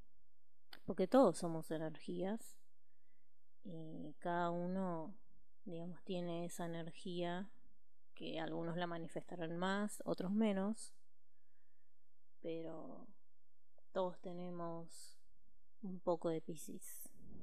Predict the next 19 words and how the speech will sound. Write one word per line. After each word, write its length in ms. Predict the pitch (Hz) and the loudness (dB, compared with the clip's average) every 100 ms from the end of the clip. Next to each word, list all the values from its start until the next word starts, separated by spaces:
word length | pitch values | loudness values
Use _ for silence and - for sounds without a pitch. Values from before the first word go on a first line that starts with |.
| - - - - - - - | -4 -6 -8 -6 -6 -6 -4
en 160 | 170 | -4
nuestras 340 | 165 156 - - | -4 -4 -6 -6
cartas 400 | - 185 - 156 | -4 -2 0 0
natales. 600 | 175 165 190 165 - - - - - - - - - - - - - - - - - - - - - - - - - - - - - | 0 0 -2 -4 -4 -6 -6 -6 -6 -6 -6 -6 -6 -6 -6 -6 -6 -6 -6 -6 -6 -6 -6 -6 -6 -6 -6 -6 -6 -6 -6 -6 -4
Y 560 | 196 190 185 190 185 185 | -2 -2 0 0 0 -2
entonces 500 | 180 180 180 214 196 | -2 -2 0 2 2
acá 560 | 175 175 175 185 190 196 | 2 4 6 6 4 0
voy 280 | 165 170 180 | -2 0 2
a 40 | |
hablar 300 | 180 170 165 | 4 4 4
de, 420 | 180 175 160 - - - - - - - - - - - - - - - - - - - - - - - | 2 2 0 -4 -6 -6 -6 -6 -6 -6 -6 -6 -6 -6 -6 -6 -6 -6 -6 -6 -4 -4 -4 -4 -4 -4
digamos, 480 | 175 175 175 180 165 | -2 0 0 0 0
de, 320 | 175 170 - | 0 0 -2
de 460 | 202 190 - - - | -4 -4 -4 -4 -2
la 180 | 170 | -2
energía 560 | 160 160 160 - 185 190 | -2 -2 -2 0 2 2
pura 540 | - - 170 156 165 | 2 -2 0 0 0
de 100 | 160 | 0
Piscis. 720 | - 185 - - - - - | -2 -4 -6 -6 -6 -6 -6